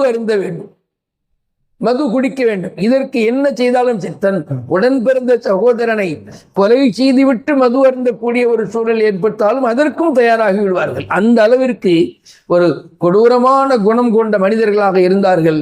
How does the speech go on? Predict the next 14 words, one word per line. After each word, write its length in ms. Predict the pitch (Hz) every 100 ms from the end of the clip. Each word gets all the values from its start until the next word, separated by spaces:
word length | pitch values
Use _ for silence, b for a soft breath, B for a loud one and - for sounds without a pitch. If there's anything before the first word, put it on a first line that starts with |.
| - - -
அவர்களை 540 | 170 202 180 185 233 208 139 - _ -
குர்ஆன் 500 | 185 196 196 226 208
அப்படியே 600 | 175 - 196 196 202 214 220
மாற்றியது. 640 | 202 190 185 165 170 143 - - _ _ _ _ _ _ _ _ _ _ 180
அந்த 300 | 190 190 185
தலைமுறை 640 | 196 220 254 240 226 214 202
மக்களை, 460 | 190 - 202 175 226 277 - _ _ _ -
அந்த 220 | 196 208
காலத்தில் 640 | 214 214 254 254 - 247 220
வாழ்ந்த 400 | 208 226 233 214
மக்களை 400 | 202 180 226 226 233
குர்ஆன் 460 | - 208 208 240 226
எப்படி 380 | 208 - 247 247
மாற்றியது? 640 | 214 214 220 208 208 202